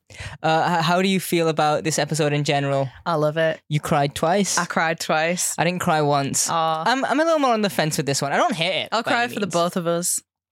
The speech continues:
Speaker 1: Yeah, that's, that's normally how, uh, it goes, to be fair.
Speaker 2: Yeah.
Speaker 1: Like, I don't hate this episode by any means. I know, I feel like in the messages that I've, like, exchanged with you,
Speaker 2: It
Speaker 1: it's,
Speaker 2: seems
Speaker 1: it's,
Speaker 2: like you
Speaker 1: it
Speaker 2: hate
Speaker 1: comes
Speaker 2: it.
Speaker 1: off that I'm like, "Ugh, gridlock." I'm not like, "Ugh, gridlock."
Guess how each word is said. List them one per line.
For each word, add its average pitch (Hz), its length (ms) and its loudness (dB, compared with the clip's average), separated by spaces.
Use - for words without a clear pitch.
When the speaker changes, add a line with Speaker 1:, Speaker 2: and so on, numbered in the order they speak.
Speaker 1:
Yeah, 160 280 2
that's, - 340 0
that's 139 280 -2
normally 127 280 0
how, 123 260 0
uh, 131 240 0
it 127 160 -4
goes, 123 240 0
to - 100 -4
be 135 80 0
fair. 165 80 2
Speaker 2:
Yeah. 165 500 2
Speaker 1:
Like, 247 240 0
I 202 60 0
don't 233 200 0
hate 135 480 0
this 139 160 -2
episode 139 500 0
by 135 180 2
any 135 100 0
means. 135 480 -2
I 156 100 0
know, 170 120 4
I 160 100 0
feel 175 200 0
like 175 280 0
in 160 120 2
the 156 80 2
messages 151 380 0
that - 100 2
I've, 135 140 0
like, 127 180 -2
exchanged 143 440 -2
with 135 100 -4
you, 120 240 -4
Speaker 2:
It 196 120 -2
Speaker 1:
it's, 170 80 2
Speaker 2:
seems 175 240 2
Speaker 1:
it's, 151 80 0
Speaker 2:
like 175 200 0
you - 60 2
Speaker 1:
it 180 60 -2
Speaker 2:
hate 185 100 2
Speaker 1:
comes 170 260 2
Speaker 2:
it. - 20 0
Speaker 1:
off 151 160 0
that 160 100 2
I'm 151 120 0
like, 147 220 0
"Ugh, 202 360 0
gridlock." 165 460 0
I'm 277 140 0
not 359 140 2
like, 180 200 -4
"Ugh, 147 160 2
gridlock." 139 420 -2